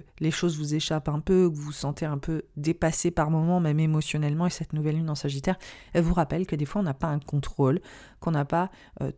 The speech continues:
tout en main, et que c'est ok de pas avoir tout en main, que c'est ok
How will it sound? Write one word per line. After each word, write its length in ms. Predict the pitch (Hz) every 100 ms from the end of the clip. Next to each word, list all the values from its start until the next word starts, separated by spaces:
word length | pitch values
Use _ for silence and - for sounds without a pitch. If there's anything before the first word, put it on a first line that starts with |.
| _
tout 240 | - 240 214 - -
en 140 | 160 165
main, 300 | 160 147 180 - -
et 120 | - 151
que 140 | -
c'est 300 | 175 - - -
ok 280 | 160 - 143 - _ _ _ -
de 140 | 156
pas 200 | 143 147
avoir 240 | 143 143 -
tout 120 | 156
en 80 | 135
main, 180 | 139 - _
que 120 | - 190
c'est 260 | - - -
ok 320 | 185 -